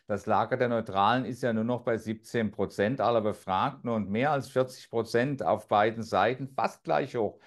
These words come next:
verteilt sich auf die Bären und die Bullen. Aber die Bullen haben den Vorteil, die haben schon Gewinne auf der Uhr.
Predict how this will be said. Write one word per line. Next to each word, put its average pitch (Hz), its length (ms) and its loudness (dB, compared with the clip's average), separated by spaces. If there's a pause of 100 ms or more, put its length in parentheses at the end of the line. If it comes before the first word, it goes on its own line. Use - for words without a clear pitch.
(160)
verteilt 117 480 0
sich 127 160 -12
auf 110 240 -2
die 113 80 -8
Bären 117 440 2
und 127 60 -4
die 120 60 -6
Bullen. 123 460 0 (240)
Aber 110 180 0
die 123 80 -2
Bullen 123 360 0
haben 127 140 -2
den 127 120 -6
Vorteil, 113 460 -2
die 107 180 -8
haben 101 260 0
schon 110 280 -8
Gewinne 127 420 0
auf 113 300 0
der 78 180 -2
Uhr. 90 300 0